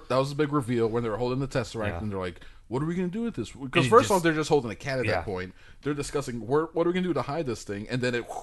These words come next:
Speaker 1: reaches out, grabs it, eats it.
Speaker 2: And it's like, "Oh shit!" So it, it is a Flurkin.
Speaker 1: It's like, "Oh, that's what a Flurkin
Speaker 2: Yeah.
Speaker 1: is." And then apparently that means it can understand us, and,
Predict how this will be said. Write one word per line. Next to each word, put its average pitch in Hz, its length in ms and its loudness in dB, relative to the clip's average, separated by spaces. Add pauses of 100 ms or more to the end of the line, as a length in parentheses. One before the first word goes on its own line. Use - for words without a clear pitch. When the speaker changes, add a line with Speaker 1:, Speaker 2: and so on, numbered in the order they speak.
(180)
Speaker 1:
reaches 117 280 -8
out, 98 160 -4
grabs 95 260 -4
it, 95 140 -10
eats 110 240 -6
it. 92 140 -6
Speaker 2:
And 131 80 4
it's 113 100 2
like, 123 220 0
"Oh 147 340 10
shit!" 139 380 4
So 117 240 0
it, 110 100 -2 (140)
it 104 160 2
is 113 160 2
a 180 60 -2
Flurkin. 87 420 -8 (100)
Speaker 1:
It's - 80 -14
like, 107 120 -4
"Oh, 101 100 -2
that's 104 180 -4
what 139 80 -2
a 127 40 -6
Flurkin 101 400 -10
Speaker 2:
Yeah. 90 100 -6
Speaker 1:
is." 82 160 -12
And 110 100 -8
then 107 80 -6
apparently 98 400 -10
that 92 140 -8
means 92 240 -8
it 85 60 -10
can 92 100 -8
understand 82 500 -12
us, - 200 -12
and, 71 240 -12